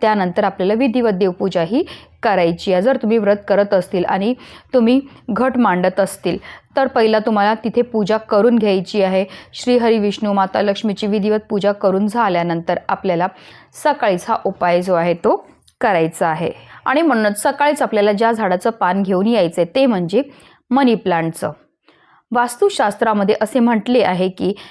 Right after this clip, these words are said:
घरामध्ये मनी प्लांट ठेवल्याने सकारात्मक ऊर्जा वाढते आणि संपत्ती वाढते. मनी प्लांटचे रोप घराच्या आग्नेय दिशेला लावावे, कारण या दिशाचा स्वामी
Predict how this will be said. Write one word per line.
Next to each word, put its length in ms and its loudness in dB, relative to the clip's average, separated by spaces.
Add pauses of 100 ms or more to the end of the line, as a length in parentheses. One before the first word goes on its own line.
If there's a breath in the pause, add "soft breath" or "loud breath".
(140 loud breath)
घरामध्ये 560 0
मनी 260 4
प्लांट 360 -2
ठेवल्याने 420 2
सकारात्मक 680 -2
ऊर्जा 340 0
वाढते 360 -2
आणि 300 -2 (360 loud breath)
संपत्ती 720 0
वाढते. 500 0 (920 loud breath)
मनी 220 4
प्लांटचे 440 0
रोप 180 2
घराच्या 540 0
आग्नेय 340 2
दिशेला 460 2
लावावे, 500 2
कारण 280 0
या 200 2
दिशाचा 460 0
स्वामी 460 0